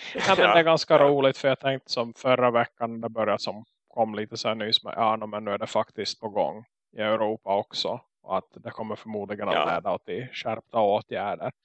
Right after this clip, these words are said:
Speaker 2: Så att överallt annat så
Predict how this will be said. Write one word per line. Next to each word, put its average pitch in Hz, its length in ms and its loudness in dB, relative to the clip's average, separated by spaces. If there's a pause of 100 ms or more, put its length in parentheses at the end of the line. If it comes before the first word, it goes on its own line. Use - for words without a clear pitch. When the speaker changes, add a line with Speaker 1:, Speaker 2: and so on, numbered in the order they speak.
(640)
Speaker 2:
Så - 120 -2
att - 260 0 (500)
överallt 123 600 2
annat 123 400 -2
så 123 220 -6